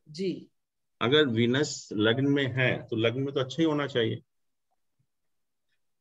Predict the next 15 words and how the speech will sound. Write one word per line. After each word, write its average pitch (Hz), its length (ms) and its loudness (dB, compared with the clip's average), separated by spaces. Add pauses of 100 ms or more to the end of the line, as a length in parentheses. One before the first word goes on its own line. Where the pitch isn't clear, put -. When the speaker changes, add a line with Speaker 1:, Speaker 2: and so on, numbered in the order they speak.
Speaker 2:
और 113 140 2
अच्छा - 200 2
Speaker 1:
सपोज - 220 6
Speaker 2:
है 156 200 6
तो - 200 8
Speaker 1:
करिए - 840 -4
Speaker 2:
retrograde 135 360 4
Speaker 1:
अच्छा। 147 120 2
Speaker 2:
होने 139 120 2
से 139 100 -2
और 139 400 0
पावरफुल 147 500 2
हो 139 60 4
जाता 117 280 -2
है। 117 160 -14